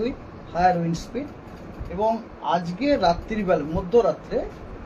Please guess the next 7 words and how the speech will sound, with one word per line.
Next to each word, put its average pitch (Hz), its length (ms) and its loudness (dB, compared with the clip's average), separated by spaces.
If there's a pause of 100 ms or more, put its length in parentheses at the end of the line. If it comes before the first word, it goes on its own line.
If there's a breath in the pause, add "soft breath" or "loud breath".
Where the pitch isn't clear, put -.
(160)
বাংলাদেশ 214 760 2
এবং 190 320 0
অ্যাডজয়নিং 175 600 2
ওয়েস্ট 160 260 -4
বেঙ্গল 180 340 -2 (120)
কোস্টকে - 1080 -8 (140)
ক্রস 156 220 2